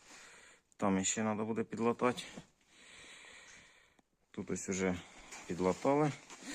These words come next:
уварили. Понизу там теж, блін, не видно, хреново видно.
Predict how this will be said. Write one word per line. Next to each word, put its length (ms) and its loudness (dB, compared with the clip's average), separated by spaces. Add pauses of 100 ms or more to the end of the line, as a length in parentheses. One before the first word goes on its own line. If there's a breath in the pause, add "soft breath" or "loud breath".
(640 loud breath)
уварили. 640 6 (2000 loud breath)
Понизу 420 8
там 240 2 (440 loud breath)
теж, 240 2 (220)
блін, 300 0
не 100 2
видно, 340 0
хреново 460 0
видно. 340 4